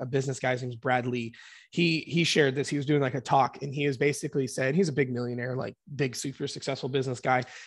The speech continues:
And he's in this room talking, and he says, "Who would be ex-, who would like it if I gave them," a," he's like, or, you know, he said, "Who would like it if I gave them a million dollars right now?" Everyone's like, "Oh my gosh, free, woo!" Everyone's freaking out. He's like,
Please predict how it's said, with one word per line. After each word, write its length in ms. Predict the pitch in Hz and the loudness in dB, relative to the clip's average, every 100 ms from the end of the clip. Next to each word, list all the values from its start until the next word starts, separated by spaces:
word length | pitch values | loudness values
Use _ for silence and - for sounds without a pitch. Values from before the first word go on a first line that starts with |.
| - | -2
And 120 | 156 | 0
he's 260 | 139 147 - | 2 0 -2
in 140 | 165 | 0
this 160 | 151 - | 0 0
room 140 | 139 | -2
talking, 340 | 131 185 190 147 | 4 4 4 0
and 80 | |
he 60 | 135 | -2
says, 220 | 135 127 | -4 -4
"Who 160 | - 226 | 2 2
would 120 | 269 | 4
be 120 | 208 | 4
ex-, 180 | 160 - - | 2 -2 -4
who 100 | 247 | 2
would 100 | 247 | 6
like 200 | 190 180 | 6 6
it 40 | |
if 60 | 160 | 2
I 80 | 143 | 2
gave 200 | 139 139 | 2 0
them," 140 | 131 | -2
a," 200 | 123 123 | -6 -6
he's 160 | 135 131 | -4 0
like, 160 | 139 - _ 156 | -2 -2 _ 0
or, 80 | |
you 60 | 165 | 2
know, 120 | 175 | 4
he 140 | 151 156 | 2 0
said, 200 | 165 135 - _ | -2 -4 -12 _
"Who 80 | 233 | 4
would 80 | 254 | 6
like 120 | 233 | 6
it 60 | 180 | 6
if 60 | |
I 60 | 170 | 4
gave 160 | 160 147 | 2 0
them 100 | 147 | -2
a 40 | |
million 280 | 135 135 139 | 0 0 0
dollars 320 | 127 120 123 117 | 0 -2 -6 -10
right 140 | 135 | -10
now?" 200 | 120 - _ _ _ _ | -12 -16 _ _ _ _
Everyone's 600 | 165 165 170 165 165 165 | 0 4 6 4 2 0
like, 220 | 143 139 139 | 2 4 6
"Oh 280 | 508 622 640 | 8 10 10
my 200 | 587 554 523 | 8 8 6
gosh, 300 | 539 539 523 | 8 6 4
free, 380 | - 539 539 523 | 8 10 10 10
woo!" 640 | 539 539 523 508 494 453 | 10 12 12 12 10 8
Everyone's 480 | 220 220 214 190 - | 6 8 6 4 2
freaking 260 | 196 185 | 0 2
out. 220 | 175 139 127 | 0 0 -2
He's 160 | 170 | 0
like, 160 | 151 139 | 0 -2